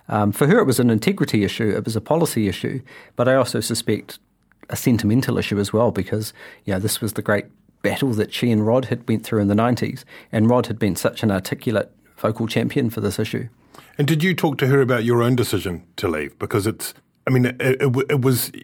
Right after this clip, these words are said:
Speaker 2: you're still a young man. You'd done a decade in Parliament. Is that something that, was she a kind of, did she counsel you on that? Was that something you talked about?
Speaker 1: Yeah, we did actually. She was always really cautious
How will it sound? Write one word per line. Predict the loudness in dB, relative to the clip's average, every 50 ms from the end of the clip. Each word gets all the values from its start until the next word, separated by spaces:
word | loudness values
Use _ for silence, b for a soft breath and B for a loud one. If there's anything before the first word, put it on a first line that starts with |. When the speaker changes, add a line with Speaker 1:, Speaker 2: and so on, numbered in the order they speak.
| -20 -18 -8
Speaker 2:
you're | -2 0 2 2
still | 2 2 2 2 4 4
a | 4
young | 2 2 0 -2 -2
man. | -4 -4 -6 -6 -8 -10 -12 -12 b b b b b b b b b b
You'd | -2 0 0 0 2 2
done | 2 2 4 4
a | 2 0
decade | 0 -4 -4 -4 -2 -2 -2 -2 -2 -4 -8 -12 _ _ _ _ _ -14 -10
in | -8 -8
Parliament. | -6 -2 -2 -2 -2 -2 -4 -4 -6 -6 -4 0 0
Is | 0 2 0
that | -2 -2 -2
something | -2 0 0 2 2 2
that, | 2 0 -2 -4 -6 -2
was | -2 0
she | 2 2 4 4
a | 4 2
kind | 2 2 2 2 2
of, | 2 0 -2 -4 -6
did | -6 -4 -2
she | -2 -2 -2
counsel | 0 0 0 0 0 0 2 2 4
you | 4 4
on | 4 4 2
that? | 2 2 0 0
Was | -2 -2
that | 0 -2 -2 -2
something | -4 -6 -4 -4 -6
you | -6
talked | -6 -6 -10 -10 -10
about? | -12 -12 -12 -12 -12 _ _ _ _ -2 2
Speaker 1:
Yeah, | 4 4 4 4
we | 4 4
did | 4 4 4 4
actually. | 2 2 2 2 2 2 0 -2 -6 -14 -10
She | -8 -4 -2 2 2 2
was | 4 4 4 4 4
always | 4 4 4 4 2 2 2 2
really | 2 4 4 2
cautious | 2 0 0 0 0 2 2 0 0 0 -2 -6 -8